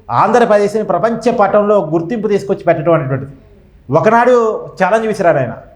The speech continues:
"హైదరాబాద్ ప్రపంచ పటంలో రెండు వేల ఇరవై నాటికి పెడతానని" ఛాలెంజ్ విసిరాడు ఒకనాడు.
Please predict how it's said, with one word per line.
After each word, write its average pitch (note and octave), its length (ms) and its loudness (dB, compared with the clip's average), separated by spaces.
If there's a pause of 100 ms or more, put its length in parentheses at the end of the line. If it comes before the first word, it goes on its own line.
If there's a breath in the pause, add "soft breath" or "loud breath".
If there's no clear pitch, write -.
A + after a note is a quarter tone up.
(280)
"హైదరాబాద్ A3+ 760 2
ప్రపంచ G#3+ 360 -2
పటంలో G#3 460 2
రెండు G3+ 220 0
వేల G3+ 120 0
ఇరవై F#3+ 180 0
నాటికి F3+ 280 -4
పెడతానని" F3 520 0
ఛాలెంజ్ E3+ 180 -2
విసిరాడు C#3+ 260 -2
ఒకనాడు. A#2 360 -4